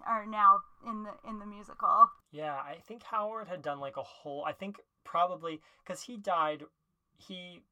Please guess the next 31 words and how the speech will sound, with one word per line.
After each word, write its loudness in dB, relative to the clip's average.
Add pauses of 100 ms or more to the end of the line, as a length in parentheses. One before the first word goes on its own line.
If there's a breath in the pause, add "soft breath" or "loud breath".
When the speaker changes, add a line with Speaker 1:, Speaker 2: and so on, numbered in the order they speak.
(340)
Speaker 2:
went -4
through -14
Beauty -12
and -14
the -12
Beast. -14
He -16
never -4
got -2
to -16
see -10
Beauty -10
and -12
the -14
Beast -16 (120)
release, -14
so -18
he -16
died 0
right -8
before -14
the -14
release. -16 (320 soft breath)
But -8
he -6
had 0
already 4
been -10
working -6
on -6
Aladdin. -8